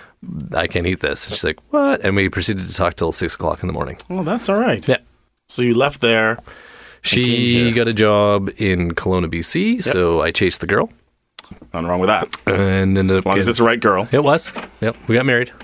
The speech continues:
Speaker 1: so it worked. <laughs>
Speaker 2: Perfect.
Speaker 1: Yep.
Speaker 2: Uh, let's talk a little bit about your culinary history.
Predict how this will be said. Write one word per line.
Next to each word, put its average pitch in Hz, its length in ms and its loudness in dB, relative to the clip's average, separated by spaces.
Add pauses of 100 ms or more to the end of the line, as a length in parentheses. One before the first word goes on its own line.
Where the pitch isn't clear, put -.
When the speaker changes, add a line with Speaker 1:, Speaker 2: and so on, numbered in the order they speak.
Speaker 1:
so 98 260 0 (320)
it 110 140 2
worked. 113 280 0 (240)
<laughs> - 140 -2 (600)
Speaker 2:
Perfect. 120 400 0 (100)
Speaker 1:
Yep. 101 120 0 (160)
Speaker 2:
Uh, 117 180 2
let's 117 140 2
talk 123 140 2
a 123 40 -4
little 110 160 -2
bit 104 120 -2
about 95 220 0
your 95 160 2
culinary 87 380 0
history. 76 360 -8